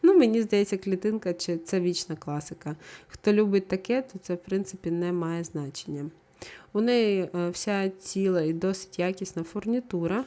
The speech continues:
Вона металева, металеві гудзики. Спочатку я подумала, що теж закльопки, що дуже зручно, я люблю, але ні. Гудзики металеві, кишені присутні, і збоку, і зверху такі великі накладні кармани. Е, досить, досить класний фасон.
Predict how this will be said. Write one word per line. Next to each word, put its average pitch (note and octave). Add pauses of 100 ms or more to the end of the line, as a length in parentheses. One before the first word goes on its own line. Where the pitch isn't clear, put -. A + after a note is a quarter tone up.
(240)
Вона F#3+
металева, F#3
металеві F3+
гудзики. D#3+
Спочатку G3+
я E3+
подумала, E3+
що F3
теж F3
закльопки, G#3
що A3
дуже G3
зручно, G3+
я F#3+
люблю, F3+
але G3
ні. E3+ (380)
Гудзики F#3
металеві, G3+
кишені F3+
присутні, F3+
і G3+
збоку, F3
і E3+
зверху E3
такі -
великі A3+
накладні G3
кармани. F#3 (600)
Е, G3
досить, C4+ (100)
досить G#3+
класний F#3+
фасон. A#3+